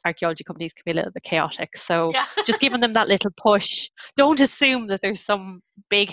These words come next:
Speaker 1: H R department that is, like,
Speaker 2: Yeah.
Speaker 1: looking at your C V and everything. Sometimes you need to remind them, and that would be my would, my one last piece of advice would be to
Speaker 2: Yeah, no.
Speaker 1: follow up with a phone call. <laughs>
Speaker 2: That is,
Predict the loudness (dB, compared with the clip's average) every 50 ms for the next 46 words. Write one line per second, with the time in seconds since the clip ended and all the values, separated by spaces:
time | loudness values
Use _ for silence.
0 | -2 -2 -2 0 0 -2 -2 -2 -2 -2 0 2 2 2 0 -4 -4 -2 -2 -2
1 | 0 -2 -4 -2 0 0 0 0 0 0 2 2 2 0 0 0 -2 -2 -2 -4
2 | -8 -10 -10 -12 -12 -10 -8 -8 -4 -4 -2 -2 -2 -4 -6 -8 -4 -4 -4 -4
3 | -4 -10 -18 -20 -20 -18 -6 -4 -2 0 0 0 -2 -2 -4 -6 -6 -6 -6 -8
4 | -8 -10 -10 -6 -4 -4 -4 -4 -6 -8 -10 -12 -10 -10 -10 -6 -6 -6 -6 -2
5 | 0 0 0 0 -2 -2 -2 -4 -4 -4 -4 -4 -2 -4 -4 -6 -6 -8 -14 -16
6 | -16 -16 -20 _ _ -4 -4 -2 -2 0 -2 -2 -2 -4 -10 -16 -20 _ _ _
7 | _ -20 -20 -20 -10 _ 0 2 2 0 -2 -6 -10 -10 -10 -10 -10 -14 -12 -12
8 | -10 -10 -12 -14 -16 -20 -20 -20 _ _ _ -16 -16 -12 -4 0 0 2 2 0
9 | -2 -6 -12 -16 -6 0 2 4 4 4 4 2 2 0 -2 -6 -8 -6 -6 -6
10 | -8 -6 -2 0 0 0 2 2 0 0 0 -2 -6 -2 -2 -4 -2 0 0 -2
11 | 0 _ -2 0 2 0 2 2 2 -2 -4 -2 -2